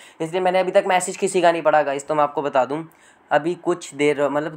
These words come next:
दो, डेढ़ दो घंटे रुक जाओ, उसके बाद आपको कोई सजेशन चाहिए दे दूंगा। तो गाइस बात करूँ गोलकीपर की, जहाँ से लूँगा के कैस्टिल्स को।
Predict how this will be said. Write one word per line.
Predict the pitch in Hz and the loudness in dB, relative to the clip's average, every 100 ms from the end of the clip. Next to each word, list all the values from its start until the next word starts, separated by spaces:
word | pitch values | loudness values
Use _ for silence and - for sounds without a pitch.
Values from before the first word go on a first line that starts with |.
| 147 | 0
दो, | 175 175 | 2 2
डेढ़ | 156 151 143 | 0 -4 -2
दो | 151 | -4
घंटे | 139 135 139 | -4 -4 -4
रुक | 131 | -4
जाओ, | 151 | -6
उसके | 165 - | -4 -2
बाद | 147 143 | 2 4
आपको | 143 143 - | 4 0 -4
कोई | 143 | -6
सजेशन | 143 131 131 139 131 | -6 -6 -6 -6 -8
चाहिए | 135 139 | -6 -6
दे | 117 | -6
दूंगा। | 110 117 | -6 -6
तो | 131 | 0
गाइस | 147 143 | 0 2
बात | 151 156 | 2 0
करूँ | 165 151 | -2 -4
गोलकीपर | 151 175 165 170 170 | -2 -2 -4 -4 -4
की, | 175 | -2
जहाँ | 165 160 | 0 0
से | 170 | -2
लूँगा | 165 170 | -6 -6
के | 170 | -6
कैस्टिल्स | 160 156 151 180 165 | -2 -2 -2 -4 -2
को। | - | -4